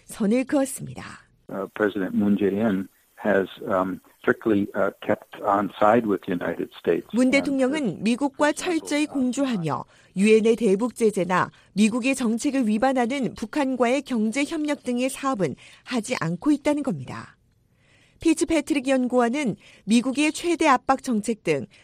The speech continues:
Speaker 1: 국제사회의 대북 제재 정신을 약화하는 것은 오히려 중국과 러시아라면서 이들 국가와의 협력을 강화해야 한다고 말했습니다.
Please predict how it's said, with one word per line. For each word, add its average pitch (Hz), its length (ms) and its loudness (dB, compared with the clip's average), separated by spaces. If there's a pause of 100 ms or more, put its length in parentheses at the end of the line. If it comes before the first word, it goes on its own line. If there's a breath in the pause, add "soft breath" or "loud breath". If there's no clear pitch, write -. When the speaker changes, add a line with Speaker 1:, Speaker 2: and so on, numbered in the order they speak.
(140 soft breath)
Speaker 1:
국제사회의 233 840 2
대북 208 400 0
제재 247 300 2
정신을 220 500 -2
약화하는 247 480 0
것은 156 420 -2 (320 soft breath)
오히려 262 380 2
중국과 247 920 2
러시아라면서 196 960 2 (340 soft breath)
이들 277 280 2
국가와의 277 580 4
협력을 254 560 0
강화해야 277 520 0
한다고 214 300 0
말했습니다. 170 840 -4